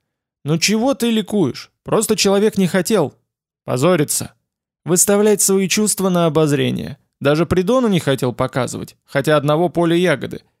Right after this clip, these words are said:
Придон сейчас просто ревнует». Придон вспыхнул. «Я? К кому?»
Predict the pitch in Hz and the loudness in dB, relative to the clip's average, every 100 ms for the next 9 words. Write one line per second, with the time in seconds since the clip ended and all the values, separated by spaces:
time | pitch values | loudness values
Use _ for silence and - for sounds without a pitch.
0 | _ _ - 139 135 151 156 151 143 - | _ _ -4 0 2 2 0 0 -2 0
1 | 160 - 170 185 247 220 131 - _ _ | -2 0 0 2 2 0 -4 -12 _ _
2 | _ _ _ _ _ _ _ _ _ 135 | _ _ _ _ _ _ _ _ _ -4
3 | 135 139 127 - 165 139 - 143 _ _ | 0 0 0 -2 -2 -2 -6 -14 _ _
4 | - 139 143 165 165 - _ - - 147 | -6 0 2 2 -2 -8 _ -12 -2 2
5 | 165 185 127 | 2 2 0